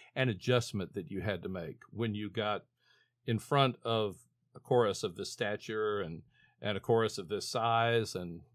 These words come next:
and the repertoire that you were doing? And, you know, how was that going from what you had been doing as an educator to working in that kind of environment?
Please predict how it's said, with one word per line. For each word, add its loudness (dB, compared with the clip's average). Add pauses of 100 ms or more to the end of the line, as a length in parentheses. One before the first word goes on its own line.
and -8
the -6
repertoire -4
that -10
you -6
were -4
doing? -2
And, -10
you -6
know, -8
how 2
was 4
that 0
going 2
from -4 (260)
what -2
you -2
had -2
been -2
doing -4
as -10
an -8
educator -6 (480)
to -4
working -2
in -6
that -8
kind -6
of -10
environment? -12